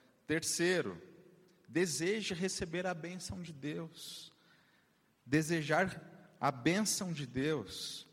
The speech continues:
Gênesis vinte e cinco, trinta e quatro diz: "Então Jacó serviu Esaú pão ensopado de lentilhas. Ele comeu, bebeu, levantou-se e se foi. Assim Esaú desprezou seu direito de filho mais velho." Aqui entre nós, gente,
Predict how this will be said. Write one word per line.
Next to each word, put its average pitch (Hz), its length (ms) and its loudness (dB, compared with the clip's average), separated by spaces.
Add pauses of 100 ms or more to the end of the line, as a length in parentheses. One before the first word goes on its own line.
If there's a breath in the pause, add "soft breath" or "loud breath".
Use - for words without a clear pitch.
(220)
Gênesis 131 420 0
vinte 151 220 -4
e - 40 -2
cinco, 160 220 -4
trinta 160 280 -2
e 147 40 4
quatro 151 300 2
diz: 139 180 -4
"Então 165 280 -2
Jacó 175 460 2 (320 loud breath)
serviu 151 400 2
Esaú 160 320 6
pão 190 440 2
ensopado 175 500 2
de 180 60 -4
lentilhas. 131 680 0
Ele 147 140 2
comeu, 170 400 2
bebeu, 147 520 4 (320 loud breath)
levantou-se 170 760 4
e - 160 -2
se - 140 -2
foi. 139 420 4 (400 loud breath)
Assim 139 380 2
Esaú 185 300 4
desprezou 175 640 0
seu 180 160 -2
direito 156 340 -2
de - 60 -8
filho 160 180 -6
mais 160 280 -8
velho." 95 280 -4 (680)
Aqui - 260 -8
entre 170 240 -6
nós, 135 300 2
gente, - 560 -10